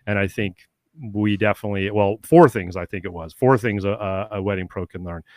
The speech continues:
And we probably learned more than just four, uh, I think. So well worth, well worth the opportunity to be a part of it. And we hope you guys definitely got something out of viewing it, or if you listen to it later, um,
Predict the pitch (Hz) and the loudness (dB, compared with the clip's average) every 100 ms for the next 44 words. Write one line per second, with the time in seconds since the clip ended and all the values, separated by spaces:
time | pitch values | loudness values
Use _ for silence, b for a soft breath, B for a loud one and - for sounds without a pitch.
0 | b b 107 104 104 202 254 214 160 139 | b b -6 -4 0 2 2 2 2 2
1 | 139 127 127 117 101 95 - 98 - _ | 2 2 2 2 -2 -8 -8 -10 -10 _
2 | _ 95 92 90 92 95 101 90 _ _ | _ -10 -8 -8 -6 -6 -8 -16 _ _
3 | - 104 90 85 - b b b b - | -10 -6 -4 -6 -8 b b b b -14
4 | 104 120 120 113 92 82 135 107 110 110 | 2 6 6 4 0 -4 -8 -4 -2 -2
5 | 107 95 98 90 90 - 98 95 92 - | -4 -4 -8 -8 -10 -10 -8 -8 -8 -10
6 | 90 90 - 113 123 120 113 - 98 92 | -10 -10 -6 -2 0 0 -2 -6 -10 -8
7 | 90 87 90 85 95 101 92 90 82 - | -8 -8 -8 -8 -8 -8 -6 -6 -8 -10
8 | 107 90 95 90 87 - 87 90 85 85 | -8 -8 -8 -8 -8 -12 -12 -10 -8 -10
9 | 80 - _ 117 110 101 127 147 151 151 | -12 -20 _ -20 -10 0 2 4 2 0
10 | 104 95 98 87 95 95 92 90 - 98 | -2 -2 -4 -6 -10 -12 -12 -14 -14 -10
11 | 104 107 107 98 b b b b b 90 | -4 -2 0 -2 b b b b b -10
12 | 90 87 85 82 | -8 -8 -10 -14